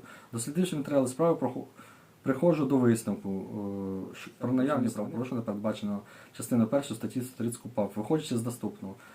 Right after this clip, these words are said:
Диспозиція статті передбачає відповідальність за керування транспортним засобом особами в стані алкогольного, наркотичного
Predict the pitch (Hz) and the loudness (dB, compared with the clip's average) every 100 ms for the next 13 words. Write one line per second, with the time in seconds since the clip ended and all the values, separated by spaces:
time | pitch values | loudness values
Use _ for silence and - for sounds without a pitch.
0 | - - 110 135 - 135 143 131 117 - | -20 -16 -4 -2 0 2 2 2 0 0
1 | 120 - 180 131 120 127 151 139 127 123 | -2 0 2 2 2 2 2 2 2 2
2 | 131 151 117 117 113 123 120 113 113 110 | 2 2 0 0 2 4 2 2 0 -2
3 | 110 104 143 135 117 104 - 135 131 113 | -4 0 -2 0 -2 -2 -2 0 2 2
4 | - 123 113 - 113 120 107 101 101 120 | 2 0 0 0 -2 0 0 -2 -6 -6
5 | 120 113 | -4 -6